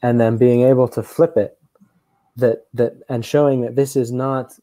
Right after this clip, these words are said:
an operation that's fundamentally different from, from what Amerindian myths are already doing, um, that, that, that, that, that the rejection of myth within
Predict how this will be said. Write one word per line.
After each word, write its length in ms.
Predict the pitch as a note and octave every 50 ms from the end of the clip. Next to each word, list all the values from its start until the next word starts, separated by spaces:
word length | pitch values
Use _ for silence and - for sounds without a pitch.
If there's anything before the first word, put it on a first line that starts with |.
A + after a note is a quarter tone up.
| _ _ -
an 100 | B2+ B2
operation 680 | A#2+ A#2 A2+ - B2 A#2 A#2 A#2 A#2 - - A#2+ A2+
that's 180 | A2 G#2+ - -
fundamentally 800 | - B2 B2 A#2+ A#2 A#2 A#2 A#2 A2 - A#2 A2 A2 A2 A2
different 480 | G#2+ B2 B2+ B2 - A#2 G#2 G#2+ - _ _ _ _ _ _ _ _ _ _
from, 280 | _ - B2 A2 A2+ - _ -
from 180 | B2+ A2+ A2
what 140 | A2 A2 -
Amerindian 640 | - B2 B2 B2 B2 A#2 A#2 A#2+ A#2+ A#2 A2+ A2+
myths 260 | A2+ A2+ A#2 A2+ - -
are 120 | A2 -
already 380 | A#2+ B2 B2 A#2 A2 G#2+ G#2+ G#2+
doing, 460 | A2 B2+ D3+ D#3 A#2+ G#2 G2 G2+ G#2+ _ _ _ _ _ _ _ _ _ _ _ -
um, 400 | B2 A#2 A2 G#2+ G#2 G#2 G#2 - _ _ _ _ _ -
that, 320 | B2 A2+ A#2+ A2 - - _ -
that, 240 | A#2 A#2 A2+ - - -
that, 260 | A#2+ A#2+ A2+ - - -
that, 260 | A#2 A#2 - - -
that 240 | A#2+ A#2+ A#2 - B2+
the 100 | B2+ A#2
rejection 640 | A#2+ A#2+ A#2 A#2 C#3+ D3 D3+ - - - D3 B2+
of 160 | A#2 A#2 G#2+
myth 380 | A#2+ B2 C3 C3+ B2 A#2 - - -
within 640 | C#3 A#2+ A#2+ A#2+ A2+ B2 C3 C3+ C3 C3 B2+ A#2+